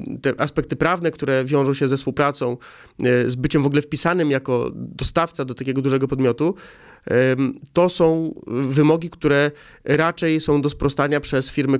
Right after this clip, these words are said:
doświadczone i takie, które już mają wewnętrzne procesy. Em, i te firmy, y, oczywiście muszą mieć pewien plan wdrożenia, muszą mieć pewien, e, business case, który,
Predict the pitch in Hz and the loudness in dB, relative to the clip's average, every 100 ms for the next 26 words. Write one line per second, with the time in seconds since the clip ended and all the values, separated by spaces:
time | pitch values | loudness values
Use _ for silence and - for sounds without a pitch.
0 | - 135 139 127 - 135 131 127 - 123 | -2 -4 -2 -2 0 2 2 0 -2 -2
1 | 123 131 139 - 127 131 143 - - - | -2 -4 -6 -4 0 2 0 -4 -18 -20
2 | - 120 131 135 131 - 123 131 135 135 | -6 0 0 0 -2 -4 -2 0 0 0
3 | 131 117 80 - - - - - - - | -6 -6 -4 -8 -10 -20 -20 -18 -16 -2
4 | 127 123 127 127 127 - 135 202 202 143 | 2 4 4 2 -2 -2 0 2 2 2
5 | 131 143 175 - - 131 123 - 143 160 | 2 2 0 -4 0 0 2 0 0 -2
6 | - 147 - 170 185 156 147 147 - - | 2 2 2 0 2 2 2 0 -4 -2
7 | 156 156 165 151 143 160 151 151 139 139 | 0 0 0 0 0 0 0 0 -2 0
8 | 143 143 123 117 - 127 - 135 135 135 | 2 2 0 -2 -2 -2 0 0 2 2
9 | 135 - - - 131 131 170 165 160 - | 0 -10 -20 -2 0 2 2 2 2 2
10 | 135 147 180 - - 147 135 151 208 | 0 2 0 -6 -2 2 4 4 2